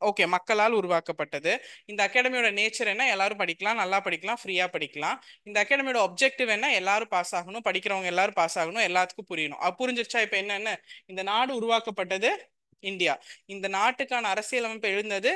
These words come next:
மக்களுக்காக, எழுதுனதே மக்கள் தான். கான்ஸ்டிடியூயன்ட் அசெம்பிளில இருந்தது எலெக்ஷன் மூலியமா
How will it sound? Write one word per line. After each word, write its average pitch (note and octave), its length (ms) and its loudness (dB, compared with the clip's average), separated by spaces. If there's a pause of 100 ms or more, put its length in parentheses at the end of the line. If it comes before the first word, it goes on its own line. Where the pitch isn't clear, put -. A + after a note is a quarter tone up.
(440)
மக்களுக்காக, F3 680 4 (260)
எழுதுனதே B3 460 2 (100)
மக்கள் G3+ 320 -6
தான். F3 160 -2
கான்ஸ்டிடியூயன்ட் G#3+ 440 -4
அசெம்பிளில A3 360 -4
இருந்தது A#3+ 260 -2
எலெக்ஷன் A3 300 -4
மூலியமா G#3 280 -2